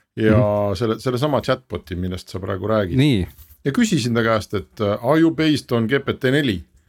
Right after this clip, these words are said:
Speaker 2: Mhm.
Speaker 1: Ja selle peale ta vastas, et, äh, et tema on, äh, Microsoft Bingi, äh, chatbot ja tema üldse
Speaker 2: Mhm.
Speaker 1: mingit G P T-d ei kasuta.
Speaker 2: Okei.
Speaker 1: Ja, ja, ja siis ma ütlesin, ma vaidlesin temaga, ütlesin, et see ei
Speaker 2: Mhm.
Speaker 1: ole ikkagi ju niimoodi, siis ta ütles, et
Speaker 2: Mhm.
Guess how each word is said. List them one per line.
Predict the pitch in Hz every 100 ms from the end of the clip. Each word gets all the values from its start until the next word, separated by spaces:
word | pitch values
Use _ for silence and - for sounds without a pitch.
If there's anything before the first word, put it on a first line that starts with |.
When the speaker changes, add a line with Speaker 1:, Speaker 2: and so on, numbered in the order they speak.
| _ -
Speaker 2:
Mhm. | 113 131 -
Speaker 1:
Ja | 110 110 110 110
selle | 107 208 160
peale | 156
ta | 151
vastas, | 196 208 -
et, | 143 131 - 135
äh, | 131 127 123 135
et | 143 131
tema | 190 208 143
on, | 127
äh, | 127 131
Microsoft | 135 180 156 139 -
Bingi, | 180 208 143 123 120 120
äh, | 120 120 120
chatbot | 208 220 - 113 -
ja | 113
tema | 131 139
üldse | 143 -
Speaker 2:
Mhm. | 123
Speaker 1:
mingit | 143 110
G | 160
P | 160
T-d | 104 151 120
ei |
kasuta. | 120 185 127 - 104 - - - - _ -
Speaker 2:
Okei. | 87 110
Speaker 1:
Ja, | 110 110 110 113
ja, | 131 117 110 110 110 107 107 110 135 113
ja | 107
siis | 123
ma | 131 143
ütlesin, | - 127
ma | 135
vaidlesin | 202 208 107 107
temaga, | 98 98 107
ütlesin, | - 110
et | -
see | 120 139
ei |
Speaker 2:
Mhm. | 160
Speaker 1:
ole | 170
ikkagi | 151 156 135
ju | 143
niimoodi, | 226 147 104
siis | 101
ta | 139
ütles, | 143 127 107
et | -
Speaker 2:
Mhm. | 107